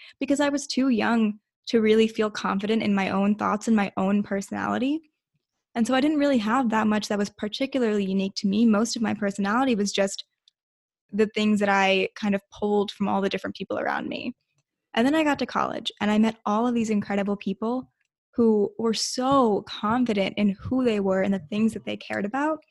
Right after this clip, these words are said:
And I think it was those kinds of people that pushed me to also really finally feel confident in what I cared about and what I thought was important, what I believed. And I think on top of that, college more than ever is definitely the time that I've struggled the most in my life,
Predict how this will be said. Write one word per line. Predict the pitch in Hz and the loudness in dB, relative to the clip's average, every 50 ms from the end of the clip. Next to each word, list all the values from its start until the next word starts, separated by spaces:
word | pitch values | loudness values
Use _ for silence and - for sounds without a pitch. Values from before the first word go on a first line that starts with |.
| _ _ _ _ _ _ _ _ - | _ _ _ _ _ _ _ _ -2
And | 233 | 0
I | 226 226 | 0 0
think | 269 294 285 | 0 -2 -2
it | 285 | -2
was | 254 208 202 | -4 -4 -2
those | 202 - 233 254 240 | 0 0 0 0 -2
kinds | - 226 214 208 208 220 | -2 -2 -2 -2 -2 -2
of | - | -4
people | - 208 208 226 220 | -4 -2 0 0 0
that | 208 - - _ | -2 -4 -6 _
pushed | - 196 202 - - - | -6 -6 -6 -4 -4 -2
me | 233 233 220 | -2 -2 -2
to | - - _ - | -4 -6 _ -2
also | - 247 254 - - 220 214 202 202 - | 0 0 0 0 0 -2 -2 -2 -2 -2
really | 214 233 233 220 208 | -2 0 0 0 -2
finally | 208 - - 202 208 214 214 208 190 196 | -4 -4 -4 -2 0 0 0 0 -2 -2
feel | - - 202 208 | -4 -4 -4 -4
confident | 208 - - 226 226 220 220 196 196 196 - _ - - _ _ _ - | -4 -4 -4 -2 -2 -2 -2 -2 -4 -6 -8 _ -20 -20 _ _ _ 0
in | 220 214 | 2 2
what | 208 208 | 2 2
I | - - 202 214 220 | 2 2 2 2 2
cared | 220 - 208 196 196 | 0 -2 -2 0 0
about | 190 190 196 - | 2 0 0 0
and | - 202 | 0 0
what | 196 - - | 0 0 0
I | 202 202 208 214 | 0 2 0 0
thought | 208 - 196 - - | -2 -4 -4 -4 -4
was | 202 196 | -4 -4
important, | 190 202 - - 208 - - 208 | -6 -6 -6 -6 -6 -4 -2 -4
what | - - - | -4 -2 0
I | 208 226 240 | 0 0 0
believed. | 202 185 - - 92 95 220 - - _ _ _ _ _ _ _ _ _ _ _ _ _ _ - | 0 0 -2 -2 -2 -4 -6 -8 -12 _ _ _ _ _ _ _ _ _ _ _ _ _ _ -2
And | - 233 | 0 2
I | 240 | 2
think | 240 311 302 - | 2 2 0 0
on | - 220 196 | 0 -2 -4
top | 190 - - 220 240 - | -4 -6 -4 -4 0 0
of | 226 208 | 0 0
that, | 196 202 208 - - - _ _ _ _ _ _ _ _ _ _ _ _ _ _ - - - - | 2 0 0 0 -2 -4 _ _ _ _ _ _ _ _ _ _ _ _ _ _ -20 -20 -12 -4
college | - 220 220 254 277 277 240 214 | -2 0 2 2 2 2 2 2
more | 214 220 214 | 2 0 2
than | 214 202 | 0 0
ever | 196 196 190 208 226 | 0 0 0 0 0
is | 240 226 208 | 0 0 -2
definitely | 208 208 208 202 - 220 220 226 220 | -2 -2 -2 0 0 0 0 0 0
the | 202 202 | -2 -2
time | - 208 202 202 202 | -4 -2 -2 -2 -2
that | 208 | -2
I've | 202 - 202 - | -4 -6 -8 -8
struggled | - - - 196 202 202 208 202 | -8 -6 -4 -4 -2 -2 -4 -4
the | 214 196 | -4 -4
most | 190 196 196 - - | -4 -4 -4 -6 -6
in | 208 196 | -6 -6
my | - - - | -6 -6 -8
life, | - 208 220 254 285 - | -8 -6 -6 -6 -6 -8